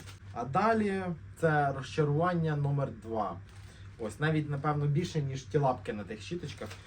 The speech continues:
тому що я думав, що це по фото це виглядало як фібра для сушки кузову. Але по факту це фібра для,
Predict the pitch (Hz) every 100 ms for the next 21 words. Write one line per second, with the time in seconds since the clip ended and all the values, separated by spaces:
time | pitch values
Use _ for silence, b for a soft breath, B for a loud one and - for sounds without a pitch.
0 | B - 131 139 139 147 135 127 127 -
1 | 120 151 160 147 131 120 - 120 - 135
2 | 127 113 - - - - 147 147 175 156
3 | 139 92 - - - 120 120 117 110 156
4 | 190 143 101 - 113 110 - B B -
5 | 160 147 123 104 107 127 117 107 98 104
6 | 98 87 - B B B - 107 127 127
7 | 127 - 165 220 - 127 - 117 170 160
8 | 139 110 117 120 117 117 110 107 101